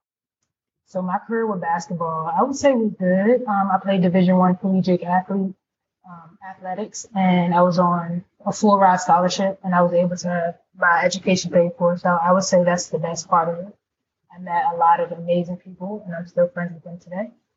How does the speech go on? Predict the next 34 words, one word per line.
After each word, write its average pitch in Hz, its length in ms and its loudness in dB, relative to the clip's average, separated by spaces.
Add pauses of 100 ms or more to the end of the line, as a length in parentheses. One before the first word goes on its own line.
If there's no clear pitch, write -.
(520)
And 180 400 4 (240)
basically 220 560 2
today, 202 280 2
what 190 140 2
I 185 100 2
do 180 80 0
now 180 280 0
is 175 120 -2
work 175 160 2
in 180 80 -2
the 165 80 -6
government 170 480 -2 (280)
and 180 120 0
have 175 100 4
my 170 180 2
own 165 240 -6
brand. 165 460 -6 (260)
Um, 170 220 -12
I 170 60 -4
have 165 120 -4
a 160 220 -6 (540)
couple 190 240 2
YouTube 180 500 2
blog 170 240 4
channel 180 340 0
with 170 140 -4
my 165 180 0
fiance, 175 600 -2
so 165 200 -8
I'm 175 120 -4
just 175 260 -2 (100)
basically 185 440 0
segueing 175 560 0
into - 280 -6